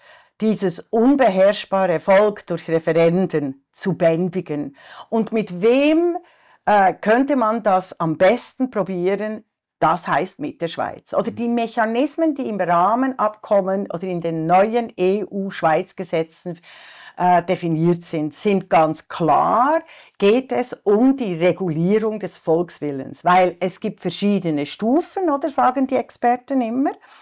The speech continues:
Speaker 1: Ähm, äh, aber am Schluss ist es ganz klar, dass der Europäische Gerichtshof entscheidet und bindend ist.
Speaker 2: Mhm.
Speaker 1: Und es ist auch die automatische Rechtsübernahme.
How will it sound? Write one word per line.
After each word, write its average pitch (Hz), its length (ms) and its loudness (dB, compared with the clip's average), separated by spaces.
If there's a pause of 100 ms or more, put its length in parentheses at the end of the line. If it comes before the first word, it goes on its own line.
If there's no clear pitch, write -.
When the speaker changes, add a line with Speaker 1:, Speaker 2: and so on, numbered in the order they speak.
(540)
Speaker 1:
Ähm, 185 540 4
äh, - 20 -6 (420)
aber 196 240 2
am 180 160 0
Schluss 269 400 2
ist 247 220 -6
es - 140 -12
ganz 165 320 0
klar, 180 580 2 (260)
dass 185 140 -2
der 180 180 2
Europäische 180 540 2
Gerichtshof 165 1080 -6 (220)
entscheidet 175 720 0
und - 280 -8
bindend 175 500 -2
ist. - 340 -12
Speaker 2:
Mhm. - 60 -20 (340)
Speaker 1:
Und 220 220 2
es 208 200 0
ist 214 180 -6
auch - 200 2
die - 200 -4
automatische 185 920 0
Rechtsübernahme. 160 880 -6